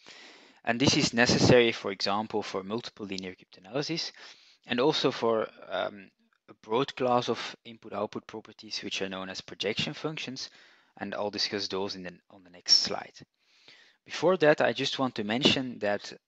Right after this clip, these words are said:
um, everything I will say in this presentation is independent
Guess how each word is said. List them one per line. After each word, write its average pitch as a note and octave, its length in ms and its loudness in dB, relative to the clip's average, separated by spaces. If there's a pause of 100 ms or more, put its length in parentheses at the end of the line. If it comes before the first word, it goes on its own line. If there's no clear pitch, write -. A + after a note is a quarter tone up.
um, G2 300 -20
everything C3+ 420 -2
I A2+ 60 2
will G#2 160 0
say G#2+ 260 -2
in G2 100 -6
this F#2+ 140 -8
presentation G2 680 0
is - 240 -8
independent G#2 760 -4